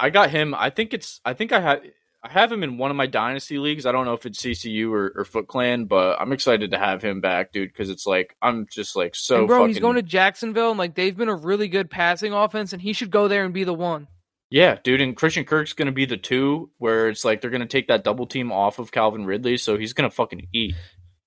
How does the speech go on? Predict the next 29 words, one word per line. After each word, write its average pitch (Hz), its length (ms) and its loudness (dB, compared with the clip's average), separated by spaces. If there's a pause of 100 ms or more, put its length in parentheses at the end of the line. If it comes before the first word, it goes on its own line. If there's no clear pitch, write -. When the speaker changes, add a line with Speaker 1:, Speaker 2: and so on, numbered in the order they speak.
Speaker 2:
And 175 100 -4
then 175 80 2
you're 196 100 0
gonna 190 140 2
have 175 100 2
Zay 185 180 4
Jones, 170 360 2
too, 208 180 0
who's 180 160 -2
been 160 140 -6
really 156 220 -2
nice. 147 420 -10 (460)
Speaker 1:
Zay 131 240 4
Jones 151 360 2
too, 185 160 0
yeah, 143 280 2
dude. 110 200 -8
Jacksonville, 254 540 2
I 170 80 4
think 156 240 -8
next 123 280 -4
year 123 120 -2
is 107 100 -6
gonna 123 160 -8
be 117 120 -4
a 104 60 -2
solid 110 440 0
fucking 90 280 -6
team. 98 360 -10